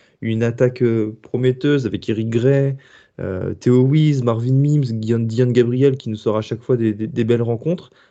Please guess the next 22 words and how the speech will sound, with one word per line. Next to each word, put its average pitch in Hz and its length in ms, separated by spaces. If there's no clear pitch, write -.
Alors 101 200
certes, 131 320
c'était 107 220
que - 120
U 107 180
T 120 200
E - 20
P, 120 120
Kent 117 200
State 113 340
et 107 40
Nebraska, 107 640
mais, 143 260
euh, 127 500
Oklahoma, 127 460
c'est 139 140
un 98 60
programme 120 420
qui, 107 400
qui - 180
va 113 140
bien, 117 360